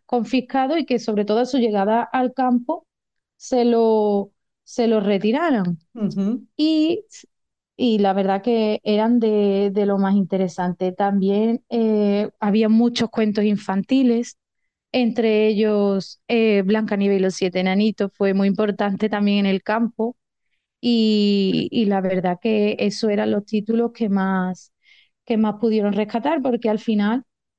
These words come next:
Speaker 1: eh, los libros que llegaban a mano de Dita, sobre todo eran, como he comentado, Raquel, los libros que, mm, le sustraían a los presos al llegar, algunos en unas condiciones pésimas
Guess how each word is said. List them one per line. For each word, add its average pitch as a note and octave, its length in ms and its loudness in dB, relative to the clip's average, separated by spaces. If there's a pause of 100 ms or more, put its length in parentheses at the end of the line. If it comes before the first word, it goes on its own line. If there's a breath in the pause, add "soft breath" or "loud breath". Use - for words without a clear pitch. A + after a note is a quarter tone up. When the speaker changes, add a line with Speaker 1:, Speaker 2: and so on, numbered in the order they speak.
(240)
Speaker 1:
eh, A#3 560 -2 (160)
los A#3+ 240 2
libros A#3 320 2
que B3 100 -2
llegaban B3 440 0
a G#3 80 0
mano G#3+ 240 2
de A#3 140 2
Dita, B3 400 0 (360)
sobre A#3 320 -2
todo A3+ 260 2
eran, B3 320 0 (300)
como A#3+ 460 0
he A#3+ 120 0
comentado, B3 840 0
Raquel, B3 580 0
los A#3+ 120 2
libros B3 380 2
que, A#3 220 -2 (420 soft breath)
mm, A#3 420 2 (100)
le A3 560 2
sustraían G#3 520 0
a G#3+ 60 0
los A3+ 140 0
presos A3+ 360 -2
al A3+ 100 0
llegar, A#3+ 440 -2 (140)
algunos G#3+ 440 2
en A3 100 2
unas A3 180 0
condiciones A3 880 0 (480)
pésimas C4 720 0